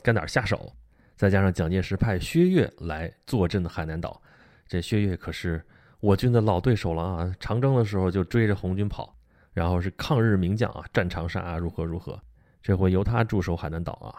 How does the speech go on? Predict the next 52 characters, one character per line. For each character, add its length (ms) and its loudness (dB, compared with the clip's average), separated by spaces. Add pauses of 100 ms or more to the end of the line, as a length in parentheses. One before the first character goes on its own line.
(200)
构 180 2
筑 160 0
了 180 -4 (200)
海 260 -2
陆 220 2
空 260 -2
交 220 -4
叉 220 -2
立 140 0
体 140 -10
的 140 -4
防 260 -2
御 100 0
网， 200 -4 (540)
用 200 2
他 100 -2
的 120 4
名 280 0
字 220 -2 (260)
来 160 -4
命 200 0
名 120 -6
啊， 120 -10
不 120 -4
是 80 0
名 220 -2
字 80 -4
啊， 80 -8
是 160 -6
字 220 -4 (100)
啊， 220 -20 (200)
字 220 2
柏 240 2
林， 220 0
所 160 -4
以 40 -2
叫 140 -2
柏 240 -2
林 160 0
防 220 -8
线。 180 -8 (520)
但 140 2
是 80 2
海 260 -2
南 200 2
岛 200 2
可 160 -4
不 120 -6
是 100 -10
台 220 -6
湾 140 0
岛， 220 -8